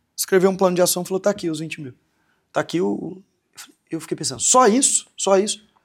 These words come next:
O tempo passou, comecei a vender mentorias, cursos, mastermind, a gente já vendeu consultoria, cento e cinquenta mil, bom, já tudo isso que, é, que a gente já fez.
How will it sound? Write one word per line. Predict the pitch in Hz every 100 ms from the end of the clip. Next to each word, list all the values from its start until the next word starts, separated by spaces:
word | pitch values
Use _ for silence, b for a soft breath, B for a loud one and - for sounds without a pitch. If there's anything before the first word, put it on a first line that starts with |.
| _ _ _ _ _ _ _ _ _ _
O | 175
tempo | 190 180
passou, | - 165 - 196
comecei | 202 147 139
a | 156
vender | 143 139 135 123
mentorias, | 135 143 147 165 135
cursos, | - 156 165 - 120
mastermind, | 127 139 147 123 160 131
a |
gente | 131
já | 143
vendeu | 143 147
consultoria, | 139 139 - 139 135
cento | 139 -
e |
cinquenta | 151 180 -
mil, | 135 170 143
bom, | 185 185 - _ _ _ -
já | - -
tudo | - 208
isso | 190 -
que, | 170 123 - b b b b b b b b b b b
é, | 147 147 147
que | 147
a |
gente | 135 147
já | 156
fez. | 147 165 196 -